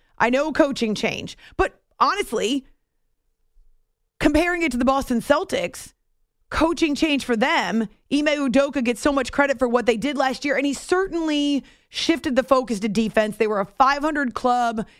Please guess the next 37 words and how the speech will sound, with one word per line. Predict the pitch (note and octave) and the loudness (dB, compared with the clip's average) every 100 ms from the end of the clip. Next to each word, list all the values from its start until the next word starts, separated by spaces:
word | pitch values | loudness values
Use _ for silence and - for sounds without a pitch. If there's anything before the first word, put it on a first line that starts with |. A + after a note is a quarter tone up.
| _ | _
in | - A3+ A#3 | -2 0 2
mid, | B3 G#3+ - | 0 -4 0
actually | A#3 A#3 A3 G3 | 0 0 -2 0
going | E3+ A#3+ A#3+ | 2 2 0
into | A#3 | -2
the | G#3+ | 0
second | - A3+ G#3 | 0 0 0
half | F#3+ B3+ C4 | 2 0 0
of | A#3+ | -4
the | A#3+ | -2
year, | A3 G#3+ G3+ G3 - _ _ _ _ | -2 -2 -2 -4 -8 _ _ _ _
and | A#3 B3 | 0 0
he | B3+ B3 | 0 -2
changed | G3 - D#4 D#4+ | -2 -2 0 0
their | D#4+ | -2
focus, | - C#4+ C#4 D4 | 2 2 0 -6
changed | - C#4+ C#4 | -2 -2 0
their | D4+ | -2
perspective, | C#4+ - C4+ B3 B3+ A3+ | -2 0 0 0 0 -2
got | E3+ A#3+ C#4 | 2 2 2
them | D4+ | -2
to | C#4+ | -2
care | C#4 B3+ | 0 2
about | A#3 G#3+ | 2 0
defense, | G#3 G#3 G#3+ G3+ F#3+ - _ _ - | -2 0 2 2 -2 -8 _ _ -2
and | B3+ | -2
the | C4 | 2
Celtics | C#4+ C4+ C#4 - | 0 0 -4 -4
became | A#3 - B3+ C4 C4 B3 - _ _ _ _ - | -4 -2 0 2 0 -2 -6 _ _ _ _ 0
not | B3 B3 - | 2 2 0
just | A#3+ - | 0 0
a | |
contender, | F#3+ G#3 G#3 C4 A#3 | 0 0 2 2 2
but | G3+ | 0
a | G3 | -2
championship | - D4+ D#4+ B3+ G#3+ - - | -2 -2 -2 -2 -2 -4 -2
contender. | G3 - D#3+ - - | -2 0 -4 -4 -14